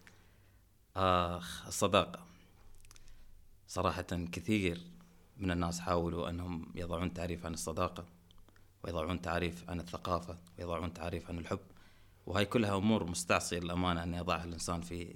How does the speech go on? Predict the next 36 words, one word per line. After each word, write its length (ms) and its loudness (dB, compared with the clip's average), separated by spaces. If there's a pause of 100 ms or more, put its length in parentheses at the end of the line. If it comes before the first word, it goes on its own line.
تعريف 340 0
واحد 280 -4
أو 80 -2
معنى 260 2
واحد. 280 -4 (760)
لكني 440 6
أميل 420 6 (200)
في 100 -8
تعريف 320 0
الصداقة 500 0
أن 120 0
الصداقة 500 0
هي 160 0
معنى 400 6 (840)
تضيف 360 6
للحياة 540 2 (140)
معنى، 320 0 (320)
أو 260 -2 (100)
صداقة 500 2 (120)
هي 200 0
معنى 400 6
تضيف 380 0
للحياة 380 0
معنى. 260 -8 (360)
فكما 280 4
أنت 140 2
تفضلت 440 0
في 80 -2
بداية 400 2
الحديث 840 -2
أن 180 0
الصداقة 520 2
هي 160 2
من، 320 -2 (560)
من 200 2
أعظم 540 4